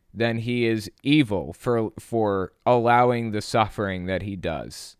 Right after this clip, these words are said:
This impotence versus evil problem has been around for a very, very long time in philosophy circles, and there really is no good answer to it. Either God's not all-powerful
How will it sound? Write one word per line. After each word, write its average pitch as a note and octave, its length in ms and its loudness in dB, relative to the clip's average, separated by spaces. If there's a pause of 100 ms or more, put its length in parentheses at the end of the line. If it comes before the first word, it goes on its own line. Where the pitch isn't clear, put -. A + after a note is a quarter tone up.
(200)
This C#3+ 680 2
impotence B2+ 480 0
versus A2+ 400 0
evil A2 300 0
problem A#2 420 0
has G#2 320 -2
been A2 220 -4
around G2 580 -4
for F#2 640 -4 (220)
a A#2+ 80 4
very, A#2 300 4
very G2 240 0
long F2+ 260 -6
time F2+ 400 -4
in F#2 100 -6
philosophy F2 680 -4
circles, - 680 -10 (140)
and A#2 420 -4
there B2+ 160 4
really D3+ 480 4
is B2 300 0
no A#2 240 0
good G#2 220 -2
answer G2+ 400 -4
to E2+ 240 -6
it. A1+ 140 -12 (180)
Either C3+ 300 6
God's C3 680 2 (100)
not B2 460 4
all-powerful B2 1000 4